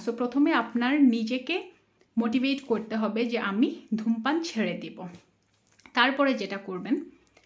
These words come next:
এক্সারসাইজ করতে হবে। আপনি যদি এক্সারসাইজ না করেন, ঘাম না ঝরান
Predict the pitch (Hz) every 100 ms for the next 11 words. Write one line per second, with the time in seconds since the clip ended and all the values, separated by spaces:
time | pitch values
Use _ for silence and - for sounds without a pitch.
0 | _ _ _ _ _ _ - 233 254 247
1 | 233 220 - 190 185 185 175 185 - 247
2 | 254 262 226 - 285 285 320 247 214 185
3 | - 185 185 180 - 269 294 240 190 -
4 | 190 - - 185